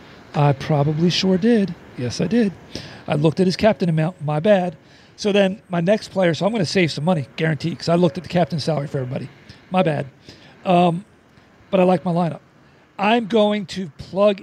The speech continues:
in a guy that people probably think is not going to play, but I think he is.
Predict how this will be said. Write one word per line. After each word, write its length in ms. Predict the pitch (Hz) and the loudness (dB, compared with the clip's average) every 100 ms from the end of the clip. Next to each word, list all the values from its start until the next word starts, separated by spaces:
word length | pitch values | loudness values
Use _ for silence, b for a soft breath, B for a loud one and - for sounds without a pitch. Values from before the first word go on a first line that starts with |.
| - | -6
in 300 | 196 190 190 | -4 -4 -4
a 140 | 180 | -6
guy 320 | 156 180 175 175 | -2 0 2 2
that 320 | 190 - - | -2 -6 -8
people 240 | 196 175 | -6 -6
probably 500 | 139 175 202 202 202 | -4 2 2 2 -2
think 300 | - 190 175 | 0 0 0
is 120 | 160 | -2
not 220 | 139 160 165 | 0 0 2
going 220 | 196 208 | 2 2
to 60 | |
play, 420 | - 185 160 151 156 - B B B | 2 2 2 0 -4 -10 B B B
but 100 | - | -6
I 60 | 139 | -6
think 240 | 131 156 | -4 -8
he 200 | - 220 | -2 2
is. 300 | 226 185 - | 2 2 -4